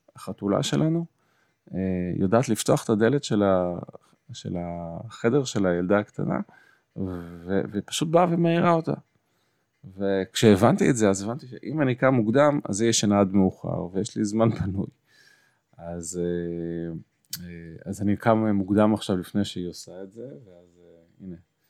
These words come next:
היא ישנה כבר, אה, שבע וחצי, זה יפה. אה, אבל, אה, וככה אני בעצם שולט בלוז, נותן, נותן קצת זמן לעצמי,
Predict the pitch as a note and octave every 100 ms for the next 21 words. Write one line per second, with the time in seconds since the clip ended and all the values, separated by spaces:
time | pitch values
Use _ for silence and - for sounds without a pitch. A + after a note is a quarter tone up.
0 | _ _ _ F#2 F2 - F2 F#2 F2+ F2
1 | E2 D#2+ D#2+ D#2+ D#2 - _ - E2+ E2
2 | - E2+ - D#2 E2 D2+ - A2 - _
3 | _ _ _ _ _ - F2+ F2+ F2+ F2+
4 | F2 F2 E2+ F2 - _ _ - - F2
5 | F2 E2 F#2 F2+ F2+ F2+ F2 F2 E2+ E2+
6 | E2+ _ _ _ _ _ _ _ - -
7 | A#2 A#2 A#2+ A#2+ A#2 A2 G#2 G#2 - G#2
8 | G#2 G#2 G2+ G2+ G#2 F2 E2+ - F#2+ F2+
9 | _ _ _ G2+ G#2+ G2 - G2 - -
10 | G#2 G2 G#2 G2 F#2+ F2+ - G#2 B2